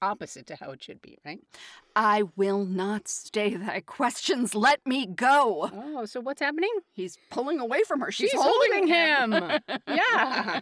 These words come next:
Speaker 1: "And I'm not gonna stay here. You can't hold me. Let it go of me."
Speaker 2: Or, "If thou follow me, do not believe, but I shall do thee mischief in the wood."
Speaker 1: Yes,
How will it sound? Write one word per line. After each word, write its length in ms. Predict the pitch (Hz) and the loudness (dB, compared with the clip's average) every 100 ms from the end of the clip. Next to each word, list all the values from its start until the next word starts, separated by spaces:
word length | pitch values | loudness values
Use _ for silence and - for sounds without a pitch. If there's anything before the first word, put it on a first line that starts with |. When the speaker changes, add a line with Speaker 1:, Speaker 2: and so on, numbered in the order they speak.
| - | -6
Speaker 1:
"And 180 | 226 320 | -2 0
I'm 100 | 494 427 | 2 2
not 180 | 480 | 0
gonna 220 | 415 440 480 | 0 -4 -4
stay 320 | - 440 381 | -2 0 2
here. 280 | 381 311 254 | 4 4 2
You 180 | 269 381 | 0 0
can't 260 | 480 403 | 2 4
hold 220 | 370 403 320 | 4 2 2
me. 320 | 277 214 170 | 0 0 0
Let 220 | 240 415 | 0 0
it 80 | 494 | 2
go 240 | 392 359 | 2 4
of 40 | 254 | 0
me." 300 | 202 160 - - 285 381 330 - _ - | -4 -8 -12 -18 -12 -10 -10 -14 _ -6
Speaker 2:
Or, 220 | 190 - _ - | -4 -4 _ 0
"If 160 | 427 - | 0 0
thou 140 | 202 170 | -4 -2
follow 340 | - 170 165 | -2 -2 -4
me, 200 | 170 156 | -10 -10
do 220 | - 330 294 | -2 0 2
not 260 | 233 240 | 0 -2
believe, 420 | 226 202 202 214 - | 0 0 0 -2 -2
but 140 | 262 - | 0 2
I 300 | 240 226 214 - - | 0 0 -8 -14 -8
shall 440 | - - 302 330 | 0 4 6 4
do 260 | 285 285 302 | 2 0 0
thee 160 | 285 | 0
mischief 580 | 269 240 339 - - 240 | 2 4 2 0 -4 -4
in 180 | - 240 | -4 -2
the 100 | 240 | 0
wood." 460 | 247 233 247 170 175 | 2 4 4 2 -4
Speaker 1:
Yes, 280 | 202 165 123 | -14 -16 -16